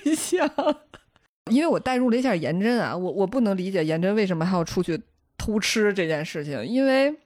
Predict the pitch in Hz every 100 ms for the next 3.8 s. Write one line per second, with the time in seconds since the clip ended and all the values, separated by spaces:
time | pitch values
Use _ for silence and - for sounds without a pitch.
0 | _ _ _ 185 170 226 247 254 254 262
1 | - _ - 262 208 139 147 196 202 208
2 | 254 269 320 320 202 147 160 156 143 -
3 | 143 156 165 190 214 151 92